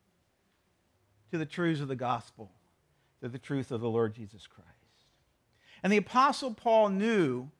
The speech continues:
that the love of Christ, both the love of Christ for him as well as the love of Christ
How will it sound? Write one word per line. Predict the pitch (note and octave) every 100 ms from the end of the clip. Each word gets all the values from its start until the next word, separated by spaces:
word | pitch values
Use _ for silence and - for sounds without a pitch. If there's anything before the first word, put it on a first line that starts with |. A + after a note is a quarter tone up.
| _ _ _
that | G#3
the | G#3+
love | F#3+ G#3 C4+ C#4+
of | B3+ G3
Christ, | A3+ G3+ D#3+ E3+ G3+ - - _ _ _ -
both | G#3+ G#3
the | G3
love | A#3+ C4
of | A#3 -
Christ | A#3+ G#3+ - -
for | D4+ C4
him | G#3 A3+ G#3+
as | G#3 G3
well | B3 A3+
as | G#3+ G3+
the | G#3
love | G3 F#3+
of | F3+
Christ | - G3 F#3+ -